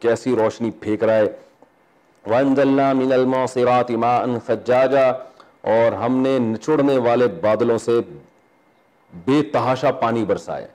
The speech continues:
बारिश का एक निज़ाम खुद एक अल्लाह की कुदरत की बड़ी दलील है। यानी ये अल्लाह पैदा करके भूल नहीं गया, तो इतने सारे एहसानात कर रहा है, तो उसका भी तो हक है ना कि तुमसे सवाल पूछे वो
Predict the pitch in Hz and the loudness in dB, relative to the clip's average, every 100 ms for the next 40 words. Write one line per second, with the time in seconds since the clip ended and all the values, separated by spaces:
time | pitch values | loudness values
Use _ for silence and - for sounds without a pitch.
0 | _ _ _ - 95 113 123 - 131 117 | _ _ _ -6 0 0 0 0 -2 -2
1 | 104 110 123 113 143 139 131 113 113 113 | -2 0 -2 -4 -4 -2 -2 0 -2 -4
2 | 107 104 104 - 98 98 90 87 92 87 | -6 -2 -2 -4 -4 -4 -4 -4 -4 -6
3 | 87 - - - 147 190 202 - - 147 | -8 -16 -20 -4 -2 0 -2 -2 -2 0
4 | 190 185 - 160 165 160 175 135 147 139 | 0 2 2 2 0 0 0 0 0 0
5 | 107 92 80 - _ _ _ _ _ _ | 0 -2 -6 -12 _ _ _ _ _ _
6 | 156 156 196 190 175 175 180 165 160 165 | -4 -2 -2 0 2 2 2 2 0 0
7 | 180 170 143 131 147 156 139 160 165 170 | 0 0 2 2 2 0 -2 0 -2 0
8 | 143 139 147 170 175 165 147 135 170 214 | 0 0 0 0 -2 0 -2 0 0 0
9 | - - _ _ _ - 110 113 143 135 | -6 -20 _ _ _ -4 2 2 2 0
10 | 123 117 101 92 | -2 0 0 -2